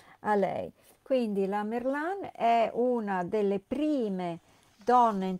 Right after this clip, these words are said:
forse la prima entomologa, che lascia qualcosa di scritto, anzi di disegnato. E poi dobbiamo arrivare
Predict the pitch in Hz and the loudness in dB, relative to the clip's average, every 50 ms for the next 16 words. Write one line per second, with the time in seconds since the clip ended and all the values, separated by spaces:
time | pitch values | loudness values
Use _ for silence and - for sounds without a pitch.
0 | - - - - 233 220 - - 170 170 170 - - 285 294 277 202 180 170 - | -8 -6 0 2 2 2 2 0 -2 -2 -2 -2 -4 -2 -2 -2 -2 -4 -6 -8
1 | - - - 180 185 185 180 - 262 254 240 214 190 180 175 180 190 208 208 247 | -10 -12 -10 -8 -8 -6 -4 -4 -4 -2 -2 -2 -2 -2 -2 -2 -2 -4 -4 -4
2 | 277 339 349 _ _ _ _ _ _ _ _ _ _ _ _ - - 302 302 277 | -6 -6 -10 _ _ _ _ _ _ _ _ _ _ _ _ 0 2 2 4 4
3 | 240 214 196 190 - - 233 233 - - 262 254 247 - - 269 254 247 233 226 | 4 4 2 0 -2 -4 -6 -6 -4 -2 -4 -4 -4 -4 -2 0 0 0 2 2
4 | 220 208 190 208 202 - - - - 302 302 - _ _ - 170 185 180 _ _ | 0 -2 -2 -4 -8 -8 -6 -2 0 0 0 -2 _ _ -8 -8 -8 -8 _ _
5 | _ _ _ _ _ _ _ _ _ _ _ _ _ _ - 196 226 226 214 196 | _ _ _ _ _ _ _ _ _ _ _ _ _ _ -6 -4 -4 -4 -6 -6
6 | - 220 226 202 185 208 196 - - 220 226 233 233 208 202 202 185 185 180 180 | -6 -6 -6 -4 -4 -6 -6 -6 -4 -2 0 0 0 0 -2 -4 -4 -4 -4 -6
7 | 170 156 160 175 180 _ - - - 208 - _ _ _ _ _ _ _ _ _ | -6 -6 -8 -10 -12 _ -16 -18 -18 -18 -18 _ _ _ _ _ _ _ _ _
8 | - - - - - - - - _ _ _ _ _ _ _ _ _ _ _ _ | -20 -20 -20 -20 -20 -20 -20 -20 _ _ _ _ _ _ _ _ _ _ _ _
9 | _ - 294 294 - - 339 359 415 427 427 466 480 480 466 466 440 392 359 302 | _ -2 -2 -2 0 2 4 4 4 4 4 4 4 4 4 4 2 2 2 0
10 | 262 - 202 196 196 208 202 190 190 196 208 247 311 339 262 208 185 185 190 202 | 2 2 2 2 2 2 0 -2 -2 -2 -2 -2 -2 0 0 0 0 0 -2 -2
11 | 220 233 254 269 269 269 269 - | -2 -2 -2 -2 -2 -4 -6 -8